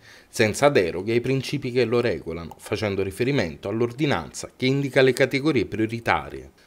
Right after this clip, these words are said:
L'obiettivo, aggiunge il commissario, è quello di mettere al sicuro le persone fragili e le classi di età più anziane, che sono le più vulnerabili all'infezione.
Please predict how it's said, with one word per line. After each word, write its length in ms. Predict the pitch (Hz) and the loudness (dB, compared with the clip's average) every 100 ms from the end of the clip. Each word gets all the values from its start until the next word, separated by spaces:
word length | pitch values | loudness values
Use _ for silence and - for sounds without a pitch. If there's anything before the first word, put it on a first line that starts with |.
| _ | _
L'obiettivo, 680 | - 98 110 127 156 143 127 | -6 0 4 4 2 2 4
aggiunge 340 | 131 110 101 | 4 2 -2
il 100 | 92 | -2
commissario, 760 | 90 95 120 - 113 78 85 101 - - - | -2 -4 -4 0 2 2 -2 -6 -10 -20 -20
è 160 | - 147 | -2 0
quello 220 | - 160 | 4 4
di 100 | 165 | 6
mettere 340 | 165 101 - 104 | 2 0 0 0
al 100 | 101 | -2
sicuro 440 | - 147 160 156 | -6 -2 2 4
le 100 | 151 | 4
persone 400 | 147 143 160 151 | 2 -2 -2 -2
fragili 520 | 147 147 143 147 143 | 2 4 4 2 2
e 20 | |
le 140 | 135 127 | 2 2
classi 420 | 147 131 - 143 | 2 2 0 -4
di 100 | 143 | -2
età 200 | 160 - | -2 -4
più 240 | - - | -4 0
anziane, 640 | 127 123 - 101 71 71 - _ - _ | 0 0 0 0 -2 -12 -20 _ -20 _
che 100 | 127 | 0
sono 400 | 123 - 87 87 | 0 -2 -4 -2
le 120 | 113 | -4
più 180 | - 117 | -2 -4
vulnerabili 800 | 104 117 120 143 123 - 85 98 | -4 -2 0 0 -2 -2 -6 -6
all'infezione. 840 | 104 107 107 120 - 85 71 73 | -4 -4 -4 -6 -4 -6 -6 -10